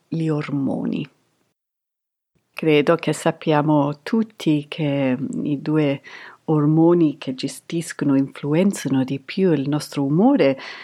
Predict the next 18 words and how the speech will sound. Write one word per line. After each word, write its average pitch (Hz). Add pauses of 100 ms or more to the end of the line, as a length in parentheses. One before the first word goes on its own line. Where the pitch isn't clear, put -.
(340)
è 131
dopamine 151
e 143
serotonin. 139 (1040)
Dopamine, 170 (460)
quando 180
viene 160
rilasciato, 151 (120)
è 190
come 254
se 208
ci -
lascia 196
con 170
un 185
pensiero 156
del 170
tipo: 143